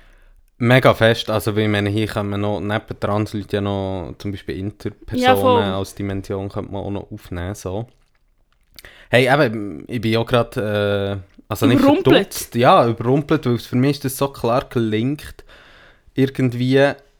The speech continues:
Speaker 1: ähm, ich sehe die Argumentation und auch dort, es klingt vielleicht ein bisschen öd, wenn ich immer das Gleiche sage, <laughs> aber und auch dort finde ich, kommt es halt eben mega fest drauf an, ähm,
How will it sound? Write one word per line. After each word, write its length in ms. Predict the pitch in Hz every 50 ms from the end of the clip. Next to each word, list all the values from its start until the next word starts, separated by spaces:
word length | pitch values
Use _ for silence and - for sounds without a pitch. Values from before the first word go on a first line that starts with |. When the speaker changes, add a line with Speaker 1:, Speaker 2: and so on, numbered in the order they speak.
| _ _ -
Speaker 1:
ähm, 360 | 120 120 120 117 117 117 - -
ich 160 | - 139 131 -
sehe 300 | - - 131 139 147 156
die 160 | - - -
Argumentation 1200 | 127 131 131 - 131 127 127 127 - - 123 - - - 127 117 117 120 123 127 127 131 135 131 _ _ _ _ _ _ _ _ _ _ _ _ _ -
und 220 | 117 117 101 - _ _ -
auch 160 | - 117 -
dort, 420 | - 107 110 113 123 135 135 - - _ -
es 460 | - - - - - - - - - - - - - _ _ _ -
klingt 220 | 104 101 104 -
vielleicht 180 | - 117 110 -
ein 40 | -
bisschen 180 | 117 - 73
öd, 240 | 104 110 113 113 -
wenn 140 | 101 98 98
ich 60 | 101
immer 140 | 104 107 104
das 140 | - - -
Gleiche 320 | 104 104 113 120 - 113
sage, 320 | - - 113 - 110 110 -
<laughs> 100 | 117 -
aber 200 | 151 139 311 - - - - 349 - - - - - 254 - - -
und 20 |
auch 160 | 123 123 113
dort 60 | -
finde 480 | - - - - 127 - - 131 120 120
ich, 80 | 117 -
kommt 200 | 123 117 110 -
es 20 |
halt 180 | 117 110 - 123
eben 240 | 117 101 113 107
mega 260 | 107 107 117 117 117 107
fest 360 | - 113 117 117 - - -
drauf 160 | 110 104 -
an, 340 | - 104 104 107 117 127 127 - - _ _ _ _ _ _ _ _ _ -
ähm, 440 | 110 107 107 107 107 107 107 107 -